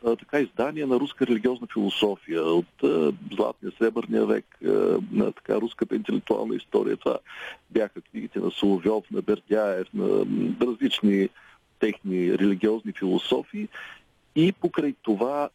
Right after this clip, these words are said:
м, така, започна едно нахлуване точно на руска религиозна литература в България. И Емил Димитров, чието име ви споменахте, и той беше не само редактор, но и първи издател на книгата. Тя излезе през деветдесет и четвърта година. А, беше човека, който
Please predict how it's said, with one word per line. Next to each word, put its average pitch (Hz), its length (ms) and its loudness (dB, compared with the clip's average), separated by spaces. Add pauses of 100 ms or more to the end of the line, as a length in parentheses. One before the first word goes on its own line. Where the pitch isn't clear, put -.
(100)
м, 120 420 4
така, 143 240 0
започна 135 640 -2
едно 120 220 0
нахлуване 120 520 2
точно 117 400 -2
на 107 120 2
руска 110 340 0
религиозна 101 760 0
литература 180 640 0
в 104 60 0
България. 98 600 0
И 113 80 2
Емил 127 200 4
Димитров, 123 440 -2
чието 107 280 -2
име 104 120 2
ви 92 120 0
споменахте, 92 600 -2
и 131 40 0
той 110 140 0
беше 104 240 -4
не 101 160 2
само 104 200 2
редактор, 95 400 -2
но 92 60 2
и 87 40 0
първи 104 280 -4
издател 113 400 -2
на 87 100 -2
книгата. - 460 -4
Тя 90 140 2
излезе 92 320 0
през 85 200 -8
деветдесет 87 400 0
и 87 40 -4
четвърта - 440 -6
година. 110 380 0 (680)
А, 107 380 0 (260)
беше 170 260 -2
човека, - 400 0
който 139 420 0